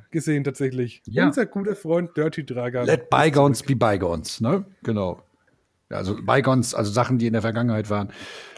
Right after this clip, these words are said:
Speaker 2: Und er wollte wissen, ob er mit ihm cool ist. Der dreckige Dragan ist wieder da.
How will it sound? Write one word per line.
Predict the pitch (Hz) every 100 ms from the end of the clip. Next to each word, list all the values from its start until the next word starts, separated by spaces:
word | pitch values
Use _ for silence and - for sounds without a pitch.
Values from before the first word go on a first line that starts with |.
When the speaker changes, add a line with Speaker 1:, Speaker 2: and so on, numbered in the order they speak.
| -
Speaker 2:
Und | 107
er | 110
wollte | 104 123 107
wissen, | 117 123
ob |
er | 113
mit | 101
ihm | 98 -
cool | 185 170
ist. | 151 143 - -
Der | 110
dreckige | 104 104 120 120 113
Dragan | 104 117 120 113
ist | 98 -
wieder | 104 95
da. | 120 120